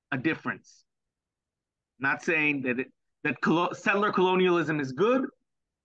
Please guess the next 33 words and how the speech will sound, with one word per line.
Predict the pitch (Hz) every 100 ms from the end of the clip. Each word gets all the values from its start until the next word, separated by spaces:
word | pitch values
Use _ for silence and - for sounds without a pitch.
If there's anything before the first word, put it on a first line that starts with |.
| _ _ _ _
or | 165 175
that | 165 -
colonialism | 160 156 165 160 151 139 135
is | 120
bad. | 151 175 208 208 - _
I'm | 135
not | 131 131 -
saying | 139 135
that | 135 - _ -
colonialism | 165 226 302 202 143 131 131
is | 113
good | 131 120 120
and | 120
settler | - 127 123
colonialism | 120 120 117 113 107 104 104
is | 101
bad. | 101 90 - _ _ _ _ -
I'm |
not, | 185 214 - _
these | 160 175 175
are | 185
not | 185 180
even | 175 165 165
terms | 147 160 156 143 135 _
that | 147 131 _ _ - 143
are | 131 143
worth | 143 143 - _ _ _ _ -
using. | 226 170 - - _ - -
I'm | 196
saying | 262 233
that | 214 165
they're | 151 165
distinct. | 147 147 - 170 135 - -